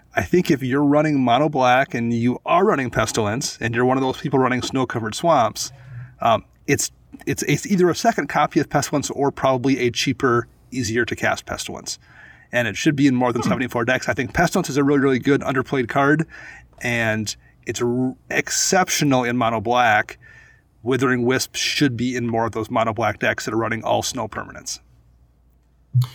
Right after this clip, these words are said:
Speaker 2: You know where I'd especially like this? If you are running those snow lands in a Vati Ildal deck, the Golgari commander that
Speaker 1: Yeah.
Speaker 2: can tap to turn something into a one one, a base power toughness one one,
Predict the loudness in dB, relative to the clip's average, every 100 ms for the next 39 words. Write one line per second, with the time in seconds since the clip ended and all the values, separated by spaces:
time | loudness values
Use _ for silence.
0 | -2 0 2 4 4 2 0 -2 -2 0
1 | 2 2 0 0 0 -2 -4 -2 0 2
2 | 2 2 2 0 0 -2 -6 -8 -4 -2
3 | -2 -2 -4 -4 -2 -2 -2 -2 0 -2
4 | -2 -2 -2 -4 -4 -2 0 0 0 -2
5 | -4 -4 -2 -2 -2 -2 -2 0 2 4
6 | 2 0 -6 -4 -8 -2 0 0 0 0
7 | 0 0 0 0 0 -2 -2 -2 -2 -4
8 | -8 -6 -2 -2 -2 -2 -2 -4 -6 -6
9 | -4 -2 0 0